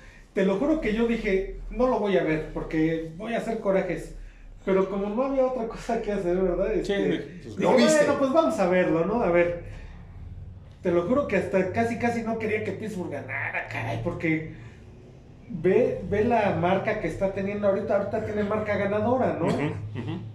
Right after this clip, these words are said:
Speaker 2: Y está otra vez en la pelea,
Speaker 1: No
Speaker 2: ¿no?
Speaker 1: te
Speaker 2: Pero
Speaker 1: voy a negar que me da gusto que gane Pittsburgh y sobre todo a Cincinnati, ¿no? A estos equipos.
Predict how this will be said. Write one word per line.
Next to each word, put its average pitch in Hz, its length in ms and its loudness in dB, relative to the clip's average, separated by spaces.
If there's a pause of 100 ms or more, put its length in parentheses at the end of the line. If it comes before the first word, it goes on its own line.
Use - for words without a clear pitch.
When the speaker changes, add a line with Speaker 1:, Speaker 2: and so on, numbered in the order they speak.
(300)
Speaker 2:
Y 143 100 0
está 131 180 -2
otra 131 160 0
vez 131 160 0
en 131 100 0
la 123 140 0
pelea, 131 360 2
Speaker 1:
No 208 160 4
Speaker 2:
¿no? 214 60 2
Speaker 1:
te 247 60 4
Speaker 2:
Pero 220 120 6
Speaker 1:
voy 214 100 6
a 220 140 4
negar 196 400 6
que 170 120 -2
me 151 220 -4
da 170 220 2
gusto 190 720 2
que 135 180 -4
gane 147 320 -2
Pittsburgh 175 500 -2
y 139 100 -4
sobre 151 280 -2
todo 208 440 0
a 190 240 2
Cincinnati, 202 800 -4
¿no? 170 220 -2
A 175 100 0
estos - 240 -8
equipos. 165 420 -10